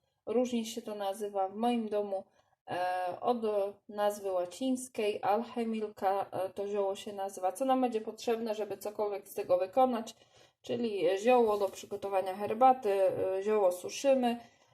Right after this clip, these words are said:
E, do przygotowania kropli będzie nam potrzebna szklanka, w której odmierzymy sobie pożądaną ilość, ważony słoik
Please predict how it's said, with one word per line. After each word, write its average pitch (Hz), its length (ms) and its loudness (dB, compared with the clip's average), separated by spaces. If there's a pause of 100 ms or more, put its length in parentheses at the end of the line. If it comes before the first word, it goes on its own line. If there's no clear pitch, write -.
E, 190 500 2
do 240 100 6
przygotowania 214 720 -2
kropli 254 560 6
będzie 214 320 -4
nam 202 200 -6
potrzebna 180 840 -4
szklanka, 247 760 8
w 254 100 -6
której 202 280 0
odmierzymy 202 560 -2
sobie 185 480 -2
pożądaną 202 580 -2
ilość, - 840 10
ważony 190 440 6
słoik 254 720 6